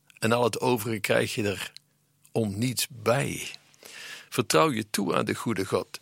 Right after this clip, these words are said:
en hij zal voor je zorg dragen. We moeten dit niet zo opvatten dat God dan overal voor zal zorgen en dat wij ons alleen nog maar om onszelf hoeven te bekommeren.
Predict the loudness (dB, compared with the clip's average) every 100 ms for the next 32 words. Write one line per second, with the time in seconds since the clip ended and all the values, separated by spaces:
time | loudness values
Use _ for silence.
0 | -6 -2 2 2 2 2 0 0 0 0
1 | 0 0 0 0 0 0 2 0 -2 -10
2 | -12 _ _ -20 -16 -16 -14 -16 -20 -20
3 | -6 0 2 2 4 2 0 -4 0 4
4 | 4 2 0 0 0 2 0 2 0 0
5 | -2 2 2 2 2 2 2 0 2 2
6 | 2 2 4 4 2 -2 -4 0 -2 0
7 | 0 2 0 0 0 2 2 0 0 0
8 | 0 -2 0 0 4 4 2 0 -4 -4
9 | -6 -6 -2 0 0 -2 -4 -6